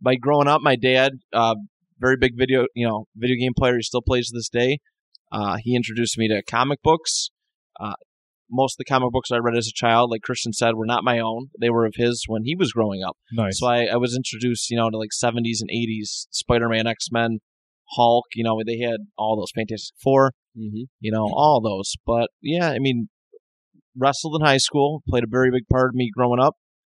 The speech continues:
Speaker 1: Um, and then after high school, tried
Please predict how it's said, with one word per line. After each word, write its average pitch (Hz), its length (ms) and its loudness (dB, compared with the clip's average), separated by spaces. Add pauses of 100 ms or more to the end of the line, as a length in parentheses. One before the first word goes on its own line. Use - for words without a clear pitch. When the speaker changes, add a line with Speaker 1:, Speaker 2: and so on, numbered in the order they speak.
(420)
Speaker 1:
Um, 92 340 -14 (160)
and 113 120 -4
then 123 240 0 (160)
after 120 300 -2
high 143 120 4
school, 160 500 0 (120)
tried 107 200 -6